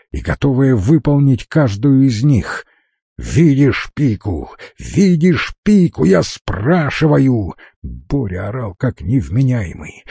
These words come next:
"Сейчас сиськи отрежу!"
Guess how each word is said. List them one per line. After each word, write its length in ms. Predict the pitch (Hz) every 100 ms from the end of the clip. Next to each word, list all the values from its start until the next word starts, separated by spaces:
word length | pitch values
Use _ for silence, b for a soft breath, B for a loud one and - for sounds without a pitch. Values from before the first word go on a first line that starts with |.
| B -
"Сейчас 560 | - 143 139 170 151
сиськи 540 | - - 196 175 - 190
отрежу!" 840 | 180 - 92 185 175 139 170 117